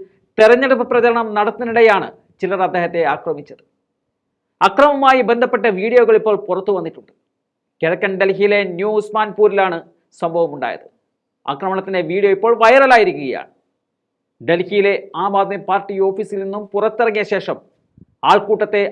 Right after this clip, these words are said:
അഭിമുഖീകരിക്കുന്നതിനിടെയായിരുന്നു അക്രമം ഉണ്ടായത്. അക്രമി സംഘം ആം ആദ്മി പാർട്ടി വനിതാ കൗൺസിലറോട് മോശമായി പെരുമാറിയെന്നും ആരോപണമുണ്ട്. ആം ആദ്മി പാർട്ടി ഓഫീസിനടുത്ത് വെച്ചായിരുന്നു സംഭവം.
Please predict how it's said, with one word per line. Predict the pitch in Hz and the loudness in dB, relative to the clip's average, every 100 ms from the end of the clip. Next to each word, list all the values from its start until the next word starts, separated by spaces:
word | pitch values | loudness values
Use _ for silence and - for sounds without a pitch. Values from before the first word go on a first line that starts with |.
| 202 | -4
അഭിമുഖീകരിക്കുന്നതിനിടെയായിരുന്നു | 165 233 208 220 202 214 202 202 190 165 151 - _ - | -2 -2 4 4 4 -2 2 4 4 2 -6 -12 _ -20
അക്രമം | - 170 147 | -10 -8 -8
ഉണ്ടായത്. | 135 123 87 - _ _ _ _ _ _ _ _ _ _ - | -8 -8 -8 -16 _ _ _ _ _ _ _ _ _ _ 0
അക്രമി | 196 285 294 277 | 2 2 2 0
സംഘം | 262 254 247 233 208 | -2 -2 -2 -2 0
ആം | 233 262 | 2 2
ആദ്മി | 247 240 | 0 0
പാർട്ടി | 240 - 233 208 | -2 2 0 2
വനിതാ | 214 240 240 | 0 0 0
കൗൺസിലറോട് | 220 240 240 226 226 220 180 | -2 -4 -4 0 2 0 0
മോശമായി | 185 220 247 233 233 - | -2 -2 -2 -2 -2 2
പെരുമാറിയെന്നും | 196 208 247 262 277 254 254 233 | 6 6 6 4 2 0 0 0
ആരോപണമുണ്ട്. | 214 202 180 135 _ _ _ _ _ _ _ _ _ _ _ 139 | 2 0 -4 -12 _ _ _ _ _ _ _ _ _ _ _ -6
ആം | 165 190 | -2 -2
ആദ്മി | 180 190 180 | -2 -6 -4
പാർട്ടി | - - 196 196 | -4 -4 -4 -4
ഓഫീസിനടുത്ത് | 202 202 196 190 208 | -6 -8 -8 -6 -6
വെച്ചായിരുന്നു | 196 202 180 165 160 - - | -4 -4 -4 -6 -12 -14 -14
സംഭവം. | 151 147 117 | -14 -14 -18